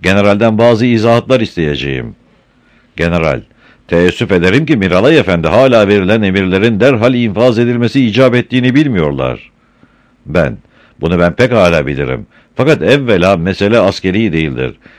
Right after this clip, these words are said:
Birincisi muharebe meydanında değiliz. İkincisi ben harbiye nezareti memuruyum. Karargaha mensup değilim.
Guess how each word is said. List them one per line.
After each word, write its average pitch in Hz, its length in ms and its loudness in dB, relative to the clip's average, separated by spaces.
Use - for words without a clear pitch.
Birincisi 160 500 0
muharebe 104 500 0
meydanında 92 520 0
değiliz. 69 400 -6
İkincisi 113 540 -2
ben 110 140 0
harbiye 95 460 -2
nezareti 85 500 -2
memuruyum. 76 640 -6
Karargaha 98 580 0
mensup 87 440 -4
değilim. 76 420 -6